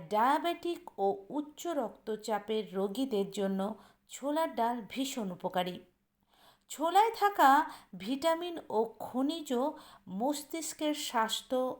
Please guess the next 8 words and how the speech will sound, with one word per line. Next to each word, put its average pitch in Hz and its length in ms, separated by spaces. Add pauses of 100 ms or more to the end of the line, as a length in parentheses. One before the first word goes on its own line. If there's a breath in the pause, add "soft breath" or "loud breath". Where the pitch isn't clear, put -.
ও 196 100 (100)
স্নায়ুতন্ত্রের 285 1080 (160)
কার্যকারিতাকে 247 960 (400)
আরও 226 320 (640 soft breath)
উন্নত 277 480
করতে 190 380
সাহায্য 196 460
করে। 190 260